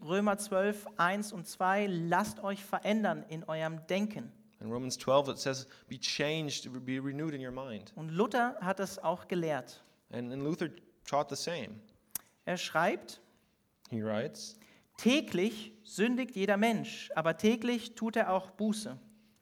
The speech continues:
Speaker 2: "Every human sins daily, but also repents daily."
Speaker 1: Wie Christus in Matthäus vier siebzehn lehrt, tut Buße.
Speaker 2: As Christ teaches in Matthew four, repent.
Speaker 1: Nur die vermeintlichen neuen Gerechten meinen, der Bedu-,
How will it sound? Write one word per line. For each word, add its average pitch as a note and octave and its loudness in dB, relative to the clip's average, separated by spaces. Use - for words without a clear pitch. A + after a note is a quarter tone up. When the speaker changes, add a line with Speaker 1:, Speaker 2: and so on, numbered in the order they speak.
Speaker 2:
"Every C#3+ 0
human F3+ 2
sins E3+ 0
daily, D#3 6
but A2 2
also C#3+ 4
repents D#3 -2
daily." G#2 -2
Speaker 1:
Wie F3+ -4
Christus A#3+ 0
in E3+ -8
Matthäus E3 -4
vier F3+ -2
siebzehn G#3 0
lehrt, F#3+ 2
tut A3+ -2
Buße. C#4+ -4
Speaker 2:
As A#2 -6
Christ D3+ 4
teaches F3+ -2
in C#3+ -2
Matthew C#3+ -2
four, E3 0
repent. C#3+ -2
Speaker 1:
Nur G#3+ 2
die A#3+ 4
vermeintlichen G#3+ 2
neuen A#3 4
Gerechten F#3 0
meinen, F3 2
der E3 -2
Bedu-, F3 -6